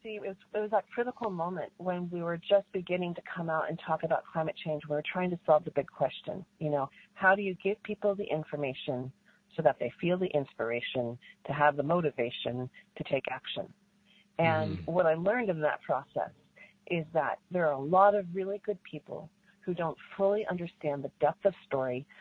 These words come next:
Speaker 1: who don't understand the depth of story and its impact on humans, and don't understand that humans are literally not designed to metabolize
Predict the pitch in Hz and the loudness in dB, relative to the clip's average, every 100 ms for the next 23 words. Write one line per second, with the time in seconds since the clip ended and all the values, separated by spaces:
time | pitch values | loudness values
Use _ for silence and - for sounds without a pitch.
0 | - 180 175 - 175 165 - 156 151 143 | -10 -2 0 2 0 -2 -4 0 0 0
1 | - 170 - 165 - 160 147 139 139 - | 2 2 2 -4 0 2 2 0 -4 -6
2 | 165 175 - 170 - 143 135 - 185 147 | -2 -2 -2 -4 -2 -2 -2 -2 -2 0
3 | 117 147 - - - - 160 - 175 196 | 0 -4 -14 -20 -20 -6 -4 2 2 2
4 | 185 165 - - 185 170 139 - - - | -2 -2 -6 0 2 2 0 0 0 0
5 | 202 185 139 147 _ 156 156 165 165 165 | -2 0 0 -4 _ 2 2 2 2 2
6 | 180 190 214 - 160 147 143 _ 151 147 | 0 0 -2 -2 0 2 0 _ -6 4
7 | 160 143 120 127 - - 151 139 - 190 | 6 6 2 -2 -6 -6 -4 -4 -6 -2
8 | 180 143 127 127 | 0 0 0 0